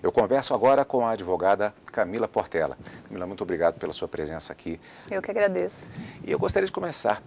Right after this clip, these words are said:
Speaker 1: perguntando especificamente sobre o hábito da leitura, porque, como eu já anunciei, você gosta muito de ler, tanto que fez além do Direito e Biblioteconomia.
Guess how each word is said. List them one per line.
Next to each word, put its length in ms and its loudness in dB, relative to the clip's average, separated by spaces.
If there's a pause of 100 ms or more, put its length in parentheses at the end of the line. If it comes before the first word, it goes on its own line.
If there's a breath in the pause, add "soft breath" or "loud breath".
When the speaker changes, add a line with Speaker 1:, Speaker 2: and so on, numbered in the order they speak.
Speaker 1:
perguntando 840 -4
especificamente 840 -6
sobre 360 -6
o 200 2
hábito 400 2
da 120 -2
leitura, 500 -4
porque, 320 -4 (160)
como 240 -4
eu 40 0
já 160 6
anunciei, 420 0
você 260 -4
gosta 320 0
muito 580 -4
de 120 -4
ler, 240 -8
tanto 240 -6
que 80 -8
fez 240 0
além 160 -2
do 100 -6
Direito 320 -2
e 40 -12
Biblioteconomia. 760 -6